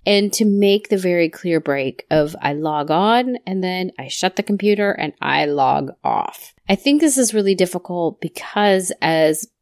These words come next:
perhaps perfectionist or an overachiever, it's super easy to want to put in more time. It's also really easy because you're on your own to want to, to answer that one last client email that comes in at six thirty or seven.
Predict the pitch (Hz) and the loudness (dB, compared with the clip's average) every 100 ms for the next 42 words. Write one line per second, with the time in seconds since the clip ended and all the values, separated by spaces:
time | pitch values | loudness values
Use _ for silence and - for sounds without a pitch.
0 | - 156 147 117 - 160 - 202 - 208 | -16 -12 -10 -12 -12 -8 -2 -2 -2 -4
1 | 202 190 180 165 - 151 180 185 175 165 | -4 -4 -4 -4 -4 0 0 2 0 0
2 | 175 165 160 147 151 - - 196 180 165 | 0 2 0 -2 -4 -2 0 0 0 0
3 | 147 165 151 143 143 - 170 165 175 185 | 2 0 0 -2 -4 -8 -10 -6 -2 -2
4 | 190 - 185 180 165 151 143 147 135 123 | -2 -2 0 0 -2 -4 -6 -8 -10 -8
5 | 127 - - 196 - 214 214 214 208 180 | -10 -4 -2 -2 0 0 0 0 -2 -2
6 | 208 214 202 190 - 185 180 170 165 151 | 0 2 2 2 0 -2 -2 0 0 0
7 | 151 220 220 - - 220 233 226 208 185 | -2 -2 -2 -6 -4 0 0 0 0 2
8 | 165 - 156 151 139 139 - 143 147 143 | 2 2 0 0 -2 -2 -4 -6 -4 -4
9 | 147 - _ - 202 165 165 175 185 185 | -6 -10 _ -4 -2 -2 -2 0 0 0
10 | - - _ _ _ 180 - 180 180 180 | -6 -10 _ _ _ -6 0 2 2 0
11 | 175 165 143 120 160 165 165 156 156 - | 0 0 -2 -2 -2 0 0 -2 -2 -4
12 | - 165 151 151 151 165 165 165 160 160 | -4 -4 -4 -2 -2 0 0 -2 -2 -4
13 | 165 160 165 160 - - 170 - 180 170 | -4 -4 -2 -2 -2 -2 -2 -2 0 2
14 | 160 156 - 143 - 170 170 165 165 | 2 0 -2 -6 -2 -2 0 0 -4